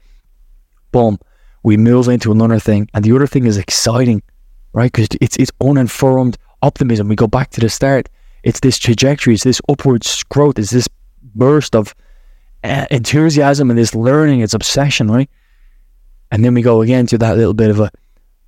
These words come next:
informed pessimism, and we start to recognize, "Jesus, there's a lot more I have to learn here." And then we have this valley of despair. And the valley of despair again, right at the bottom of this curve, of this wave, the last, at the bottom wave, we, we, we, we stop, or we change, or we do,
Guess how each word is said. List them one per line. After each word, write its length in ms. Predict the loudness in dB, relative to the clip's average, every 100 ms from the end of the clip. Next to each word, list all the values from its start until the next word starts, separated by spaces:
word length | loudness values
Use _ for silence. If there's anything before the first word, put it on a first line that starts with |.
| _ -4
informed 480 | -4 0 0 2
pessimism, 800 | 0 0 0 2 2 2 2 0 -2
and 100 | 0
we 80 | 0
start 240 | 2 0
to 80 | 0
recognize, 540 | 0 0 0 0 0
"Jesus, 300 | 0 0 2
there's 140 | 0 0
a 60 |
lot 160 | 0 0
more 180 | 0 0
I 40 |
have 100 | 0
to 80 | 0
learn 280 | 0 2 0
here." 200 | 0 0
And 140 | 0
then 100 | 0
we 80 | 0
have 180 | -2 -2
this 180 | -4 -6
valley 280 | -2 0 0
of 100 | -2
despair. 380 | -2 -2 -2 -4 _ -20 -20 -20 -20 _
And 80 | -2
the 40 | 0
valley 240 | 2 2
of 80 | 0
despair 340 | 0 0 2
again, 260 | 2 0 2
right 180 | 0 0
at 60 |
the 80 | -2
bottom 240 | -2 0
of 60 | 0
this 140 | -2
curve, 460 | -4 -2 2 2 0
of 80 | 0
this 160 | -2
wave, 500 | 0 2 2 2 -2 -6
the 80 | -4
last, 360 | 0 0 -2 -6 -6
at 60 | -4
the 80 | -2
bottom 280 | 0 0 0
wave, 280 | 0 0
we, 180 | 0 -2 0
we, 180 | -2 0
we, 160 | -2 -2
we 100 | -2
stop, 320 | -2 -4 -4 _ _
or 100 | 0
we 100 | 0
change, 400 | 0 0 0 2
or 60 | 0
we 120 | 0
do, 140 | -2